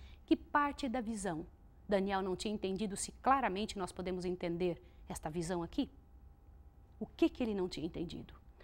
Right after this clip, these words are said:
No nosso próximo estudo, você vai compreender esta realidade.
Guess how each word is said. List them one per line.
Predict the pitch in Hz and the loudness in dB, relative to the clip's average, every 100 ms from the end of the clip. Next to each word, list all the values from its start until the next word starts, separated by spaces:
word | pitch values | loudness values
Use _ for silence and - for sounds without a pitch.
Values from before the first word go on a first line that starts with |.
| - 196 | -6 2
No | |
nosso | 190 208 208 | 2 2 0
próximo | 202 190 - 214 | -2 -2 -2 -4
estudo, | - 202 165 165 - | -2 -4 -4 -6 -8
você | 180 180 | -6 -2
vai | 185 - | -2 0
compreender | - 285 277 262 233 190 190 190 | 4 4 4 2 2 4 2 2
esta | - | -2
realidade. | 175 175 165 160 - - - | -2 -2 -2 -2 -4 -6 -16